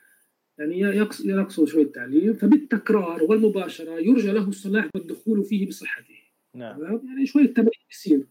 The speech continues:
Speaker 1: ألا هذاك المصيبة الخارج، فهو الذي لا يتمكن من إصلاح شيء بحلقه ولا بيده،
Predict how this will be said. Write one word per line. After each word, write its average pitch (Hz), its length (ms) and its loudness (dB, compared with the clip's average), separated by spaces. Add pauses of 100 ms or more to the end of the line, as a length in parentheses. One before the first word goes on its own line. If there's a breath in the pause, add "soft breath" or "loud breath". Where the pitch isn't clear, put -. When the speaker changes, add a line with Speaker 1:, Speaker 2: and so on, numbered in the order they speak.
(680 soft breath)
Speaker 1:
ألا 233 260 6
هذاك 277 260 4
المصيبة 202 460 4
الخارج، 180 760 -6
فهو 240 240 0
الذي 240 280 4
لا 262 200 4
يتمكن 220 540 -2
من 196 100 -8
إصلاح - 400 -12
شيء 190 360 -8
بحلقه 175 500 -14
ولا 214 180 0
بيده، 151 400 -2